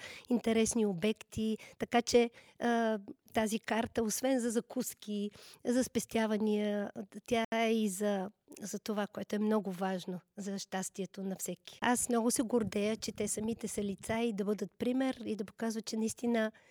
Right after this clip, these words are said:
ам, е много важно да имат самочувствие, смелост, че сами могат да, ам, сами могат, а,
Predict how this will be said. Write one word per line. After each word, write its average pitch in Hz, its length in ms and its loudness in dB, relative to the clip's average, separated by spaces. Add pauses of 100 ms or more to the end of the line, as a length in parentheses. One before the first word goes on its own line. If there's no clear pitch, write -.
(320)
ам, 214 500 0 (420)
е 233 100 4
много 240 340 4
важно 214 680 2 (180)
да 214 140 -4
имат 220 260 -2
самочувствие, 196 640 -6
смелост, 214 640 -2
че 214 100 -6
сами 214 300 2
могат 208 380 -2
да, 196 140 -2 (460)
ам, 220 400 -4 (220)
сами 233 340 -2
могат, 233 560 -4
а, 208 400 -2